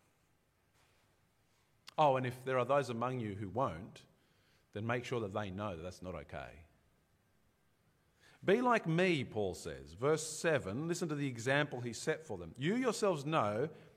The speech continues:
how you should imitate us. We were not idle among you.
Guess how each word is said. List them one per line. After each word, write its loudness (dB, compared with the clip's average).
how 0
you 4
should 0
imitate 2
us. 0
We 6
were 4
not 0
idle 4
among -2
you. -8